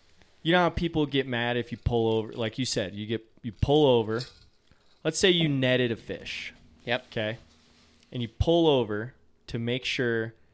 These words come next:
Speaker 1: that everything's all right. You're not gonna run into a rock. Your clients are gonna fall out of the boat because you're trying to handle this situation. You're not trying to kill a fish. You think a landowner is gonna be mad at you if you tell him, "Hey, would you rather me kill this fish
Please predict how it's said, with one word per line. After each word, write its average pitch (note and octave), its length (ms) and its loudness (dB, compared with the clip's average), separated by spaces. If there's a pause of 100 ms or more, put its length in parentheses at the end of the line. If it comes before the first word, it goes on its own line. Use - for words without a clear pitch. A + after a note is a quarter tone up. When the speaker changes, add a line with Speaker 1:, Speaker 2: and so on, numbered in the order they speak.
(140)
Speaker 1:
that G#2 160 -10
everything's C#3+ 440 -2
all C3 120 2
right. A2 420 0
You're A2 180 -6
not A#2 200 -4
gonna B2 120 -4
run B2 220 0
into C3+ 200 -2
a B2+ 60 0
rock. G#2+ 540 -2
Your - 60 -18
clients A#2+ 360 -4
are C#3 60 -4
gonna C3 100 -2
fall B2 240 0
out B2 120 2
of B2 40 0
the A#2+ 100 -2
boat A2 260 -2
because G#2+ 240 -6
you're G#2+ 80 -8
trying A2 320 -4
to G#2+ 60 -6
handle G#2+ 360 -6
this G#2+ 160 -6
situation. G#2 560 -8
You're G#2+ 100 -8
not B2+ 180 -6
trying C#3+ 240 -4
to A#2+ 60 -8
kill A#2+ 220 -6
a G2+ 60 -6
fish. - 500 -14 (1700)
You C#3+ 120 -2
think E3+ 160 4
a D#3 40 2
landowner C#3 420 2
is C3+ 120 -2
gonna C#3 140 -2
be C3 100 0
mad A2+ 300 0
at C#3 100 -4
you C#3 120 -2
if C3+ 80 -6
you B2+ 80 -6
tell B2+ 200 -4
him, B2 100 -4
"Hey, C#3 180 0
would A#2 160 -2
you A2+ 80 -4
rather B2+ 200 4
me A2 120 -4
kill D3 280 0
this G#3 180 0
fish - 500 -2